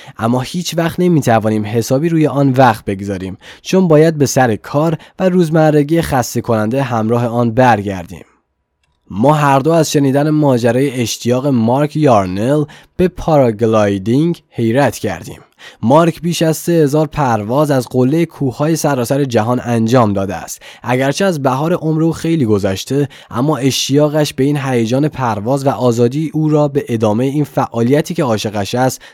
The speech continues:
ترغیب می‌کند. مارک بیست سال بازاریاب شبکه‌ای بوده است و به جایی رسیده که از هر روز زندگیش به بهترین نحو لذت می‌برد. شاید نخواهید از ده هزار پایی با پاراگلایدر خودتان را به پایین پرت کنید،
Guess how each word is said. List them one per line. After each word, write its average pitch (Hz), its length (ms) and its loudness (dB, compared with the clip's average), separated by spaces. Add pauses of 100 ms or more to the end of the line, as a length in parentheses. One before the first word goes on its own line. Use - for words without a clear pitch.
ترغیب 123 500 0
می‌کند. 90 460 -10 (340)
مارک 170 380 0
بیست 170 260 -4
سال 170 160 0
بازاریاب 135 640 2
شبکه‌ای 120 540 -2
بوده 123 260 0
است 120 200 -2
و 123 100 0
به 123 140 -2
جایی 156 280 2
رسیده 135 480 2 (280)
که 135 140 0
از 135 180 0
هر 147 220 -2
روز 170 280 -2
زندگیش 147 560 0
به 147 100 0
بهترین 110 480 0
نحو 117 300 -2
لذت 117 540 0
می‌برد. 90 400 -8 (260)
شاید 180 360 2
نخواهید 147 420 2
از 107 200 0
ده 110 220 4
هزار 104 280 0
پایی 135 300 -2
با 156 160 0
پاراگلایدر 107 960 0
خودتان 151 480 0
را 147 80 2
به 127 100 2
پایین 123 300 -2
پرت 123 360 0
کنید، 82 320 -16